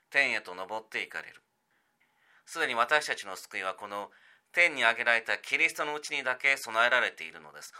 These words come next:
他のところにはないのです。ですから改めて今日御言葉を通して、私たちの救い主イエスが天に昇られ、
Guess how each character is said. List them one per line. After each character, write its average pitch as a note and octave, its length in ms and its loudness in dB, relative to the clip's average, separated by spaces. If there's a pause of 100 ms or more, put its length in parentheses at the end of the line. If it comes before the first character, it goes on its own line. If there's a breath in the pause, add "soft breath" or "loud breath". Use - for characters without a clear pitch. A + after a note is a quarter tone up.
他 C3 260 4
の E3 120 6
と D#3+ 140 0
こ D#3+ 100 -2
ろ D#3+ 80 4
に D3 100 0
は F#2+ 120 4
な F#2+ 180 0
い E2+ 60 -6
の D2+ 140 -20
で D2+ 120 -20
す。 - 220 -18 (460 soft breath)
で C3 100 -2
す - 100 -4
か A#2 120 2
ら B2+ 200 10
改 D#3+ 140 4
め C3 120 2
て A#2 200 -6
今 A2+ 160 -2
日 B2 100 -6
御 D#3 120 -6
言 D#3 120 -2
葉 D#3 140 2
を D3+ 60 -2
通 F3+ 260 -8
し - 80 -8
て、 F#2+ 300 -4 (720)
私 C3 320 2
た A#2+ 60 -6
ち A2+ 100 -8
の A2 100 -4
救 - 240 -8
い C3+ 40 -4
主 A#2+ 260 -6
イ - 40 -2
エ A#2+ 100 0
ス A2 140 -10
が G#2 140 2
天 D#3+ 240 2
に C3 80 -6
昇 A2 260 -4
ら G#2 140 0
れ、 F2+ 220 -2